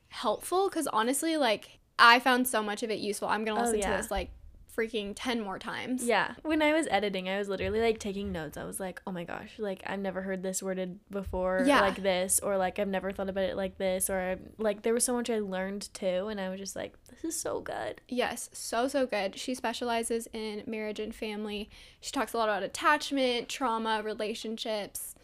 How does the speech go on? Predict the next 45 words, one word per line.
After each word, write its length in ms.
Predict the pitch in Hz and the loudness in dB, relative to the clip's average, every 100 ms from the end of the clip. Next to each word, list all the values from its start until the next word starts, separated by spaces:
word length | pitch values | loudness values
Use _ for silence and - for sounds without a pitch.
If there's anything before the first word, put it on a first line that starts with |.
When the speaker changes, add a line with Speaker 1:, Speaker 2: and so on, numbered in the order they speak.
| - | -4
Speaker 2:
Boundaries. 260 | 208 202 | -4 0
Speaker 1:
boundaries. 640 | 240 220 220 208 214 196 - - - | 4 4 4 0 0 -2 -6 -14 -18
So 200 | - 254 | -4 2
many 120 | 269 | 2
Speaker 2:
Yeah. 120 | 370 370 | 4 2
Speaker 1:
good 80 | - | 2
things. 340 | 240 254 262 - - - - _ | 0 0 -4 -16 -20 -20 -20 _
Kind 260 | - 285 262 | -2 2 4
of 60 | |
applicable, 400 | 311 349 359 339 | 2 0 -2 2
I 120 | 320 294 | 6 6
would 100 | 302 | 6
say, 120 | 294 | 4
around 180 | 294 294 | 4 2
the 60 | |
holiday 300 | 294 277 277 | 2 2 2
season 400 | 277 - 254 302 | 0 -2 -2 0
as 180 | 381 339 | 0 2
you 100 | 285 | 2
might 180 | 247 233 | 2 0
be 120 | 269 | -2
getting 340 | 262 240 240 277 | 2 2 2 0
<laughs> 100 | 311 | 0
together 360 | 320 240 262 | 6 8 8
with 180 | 320 523 | 8 8
family. 480 | - 294 240 240 - 240 | 8 2 2 0 -2 0
Speaker 2:
Yeah. 120 | 220 - - | -2 -4 0
Speaker 1:
Just, 160 | 339 311 | 0 4
you 80 | |
know, 100 | 330 | 6
forward 280 | 269 240 233 | 6 4 4
it 80 | 240 | 2
to 60 | - | 2
the 100 | 427 | 0
family 320 | 392 349 440 | 2 2 2
group 240 | 392 320 | 2 0
chat. 400 | - 311 294 285 440 523 453 - | 0 6 8 12 12 12 8 4
Speaker 2:
<laughs> 480 | - 285 - 285 - | 0 0 -2 -6 -8
Speaker 1:
Just 180 | 269 254 | -8 -4
kidding, 280 | 262 220 226 | -2 0 0
don't 140 | 233 | 0
do 140 | 254 302 | 2 4
that. 300 | 233 233 - - - 392 | 6 6 6 -2 -10 -4
Um, 440 | 277 311 277 240 226 | 0 4 4 2 -4
but 600 | 247 254 277 262 240 226 | -8 -2 2 2 2 0